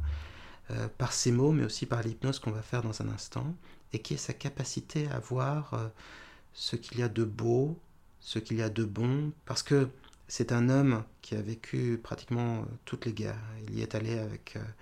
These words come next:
sa caméra au poing et il a filmé tout ce qu'il y avait de plus horrible dans l'humanité. Mais cela ne l'empêche pas de saisir le beau,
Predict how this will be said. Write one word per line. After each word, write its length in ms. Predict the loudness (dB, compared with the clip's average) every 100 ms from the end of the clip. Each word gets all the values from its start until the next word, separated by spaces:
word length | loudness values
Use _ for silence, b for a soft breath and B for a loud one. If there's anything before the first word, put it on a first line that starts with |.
| B B -12
sa 200 | -6 -4
caméra 460 | 2 2 4 2
au 80 | 0
poing 460 | -2 -2 2 2 2
et 220 | -2 -2 -4
il 140 | -4
a 60 | -6
filmé 580 | -4 0 2 2 0 -4
tout 100 | -8
ce 80 | -6
qu'il 140 | -4
y 20 |
avait 180 | -2 -2
de 80 | -2
plus 300 | -4 -4 -2
horrible 360 | -2 -2 -2 -2
dans 100 | -2
l'humanité. 600 | -2 -2 -2 -4 -6 -8 B B B B B B B -8
Mais 260 | 0 0 -2 -10 -14
cela 420 | -10 -4 -2 0
ne 140 | 2 2
l'empêche 480 | 0 0 -2 -4
pas 340 | -2 -2 0 -4 B B B B B B B -12
de 160 | -4 -2
saisir 400 | 0 -2 2 4
le 100 | 4
beau, 400 | 2 0 -2